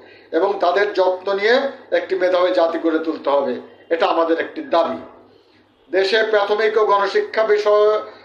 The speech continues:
বিষয়ক কিন্তু একটি মন্ত্রণালয়, কিন্ডারগার্টেনের জন্য আলাদা কোনো মন্ত্রণালয় নেই। তাই সরকারি বেসরকারি সকল প্রাথমিক শিক্ষার্থীদের অভিভাবক হিসাবে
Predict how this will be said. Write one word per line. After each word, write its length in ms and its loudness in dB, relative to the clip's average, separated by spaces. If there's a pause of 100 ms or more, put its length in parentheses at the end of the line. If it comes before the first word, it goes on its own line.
(140)
বিষয়ক 460 2 (460)
কিন্তু 220 0
একটি 360 2
মন্ত্রণালয়, 600 -2 (520)
কিন্ডারগার্টেনের 680 2
জন্য 200 0
আলাদা 320 2
কোনো 220 0
মন্ত্রণালয় 800 0
নেই। 360 0 (520)
তাই 420 2 (520)
সরকারি 400 4
বেসরকারি 500 2
সকল 360 2
প্রাথমিক 360 2
শিক্ষার্থীদের 960 0 (360)
অভিভাবক 440 4
হিসাবে 460 0